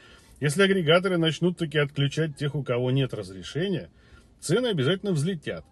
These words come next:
а такси станет дефицитом. И в этом случае шансы на принятие законопроекта о моратории довольно-таки велики. Государству совсем не нужно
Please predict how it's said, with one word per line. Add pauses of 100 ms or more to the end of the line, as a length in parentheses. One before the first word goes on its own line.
а
такси
станет
дефицитом. (100)
И
в
этом
случае
шансы
на
принятие
законопроекта
о
моратории
довольно-таки
велики. (580)
Государству
совсем
не
нужно